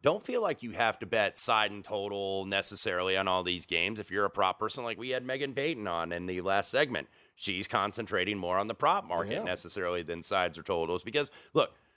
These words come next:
Speaker 1: beating the eleven to ten in the N F L and college football and also basketball, for that matter, is not easy. It's not easy. You gotta find where your advantages are going to be. And if your advantages are in the prop market,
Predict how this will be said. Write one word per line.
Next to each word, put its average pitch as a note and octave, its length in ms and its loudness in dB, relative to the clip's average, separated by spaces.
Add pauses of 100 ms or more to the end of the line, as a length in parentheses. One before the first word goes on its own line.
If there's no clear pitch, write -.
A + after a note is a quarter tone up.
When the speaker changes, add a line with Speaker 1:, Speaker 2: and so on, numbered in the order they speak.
(160)
Speaker 1:
beating A3+ 260 2
the B3+ 120 2
eleven C#3+ 380 4
to G#2+ 60 0
ten A2 380 2
in F#2+ 120 -2
the F#2 120 -2
N F#2 120 -2
F F2+ 180 -2
L F#2 280 4
and F2 240 -4
college F#2 320 2
football F2 560 -2
and F2 80 -4
also E2+ 240 -2
basketball, E2 580 0
for D#2+ 120 -8
that F#2+ 180 2
matter, E2 300 -2 (200)
is C3+ 140 -2
not F3 220 4
easy. D#3 320 -6 (480)
It's - 120 -6
not F3+ 240 6
easy. G2+ 260 -6
You F#2 80 -14
gotta D#3 240 -2
find D3+ 320 -6
where C3 100 -8
your B2 200 -6
advantages G2+ 680 -2
are F2 60 -8
going F2+ 240 -2
to E2+ 80 -8
be. F2 160 -4
And D#2 100 -6
if - 100 -12
your A#2 160 -6
advantages B2 600 -2
are A2+ 80 -2
in G#2+ 80 -4
the F#2 80 -6
prop G#2+ 300 2
market, F#2+ 420 0